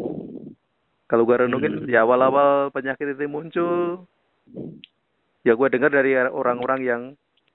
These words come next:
Speaker 1: mengalami di sit-, tempatnya, orang teman gua dari Wuhan cerita tentang situasinya bagaimana. Awalnya merasa, "Ah, biasa saja," tapi ketika korban semakin banyak, mulai rasa marah,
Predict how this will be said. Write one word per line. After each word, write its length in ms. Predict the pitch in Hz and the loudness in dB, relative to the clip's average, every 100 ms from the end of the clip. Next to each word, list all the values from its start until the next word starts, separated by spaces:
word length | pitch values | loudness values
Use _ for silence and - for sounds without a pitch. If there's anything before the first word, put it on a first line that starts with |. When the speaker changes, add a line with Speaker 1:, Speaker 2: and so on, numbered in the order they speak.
| _ _ | _ _
Speaker 1:
mengalami 640 | 123 131 135 139 139 143 | 0 2 4 4 2 -4
di 320 | 135 120 131 | -6 -6 -8
sit-, 180 | - 127 _ - | -10 -12 _ -8
tempatnya, 580 | - - 127 - 139 | -2 2 2 2 -2
orang 540 | 127 123 123 120 120 - _ | -2 -2 -2 -6 -14 -18 _
teman 300 | 120 120 120 | -8 -6 -2
gua 160 | 117 | 0
dari 240 | 113 113 110 | 0 -2 -4
Wuhan 640 | 120 135 139 135 135 135 | -6 -2 0 0 -2 -8
cerita 400 | - 120 123 120 | -6 -4 0 0
tentang 240 | 117 117 113 | -2 -6 -6
situasinya 540 | 120 - 110 - 113 | -6 -4 -4 -4 -4
bagaimana. 580 | 110 104 117 139 127 123 - _ _ _ _ _ _ _ _ _ _ _ _ _ | -4 -4 -6 -6 -8 -10 -14 _ _ _ _ _ _ _ _ _ _ _ _ _
Awalnya 340 | 131 143 180 175 | 2 2 2 2
merasa, 400 | 160 160 196 165 | 0 0 0 0
"Ah, 80 | |
biasa 320 | 131 110 113 131 | -2 -4 -4 -4
saja," 320 | 127 120 123 107 | -4 -2 -4 -4
tapi 280 | 117 160 | -4 -4
ketika 520 | 160 151 - 147 143 147 _ _ | -4 -6 -4 -2 -2 -6 _ _
korban 420 | - 151 143 160 143 | -2 0 2 0 0
semakin 360 | 143 143 143 | -4 -4 -4
banyak, 380 | 131 147 160 175 - _ | -4 -4 -4 -8 -10 _
mulai 280 | - 170 165 | -2 2 4
rasa 580 | 160 147 156 147 160 160 - - | 4 0 0 -2 -2 -10 -20 -14
marah, 480 | 127 127 139 127 | -2 0 2 0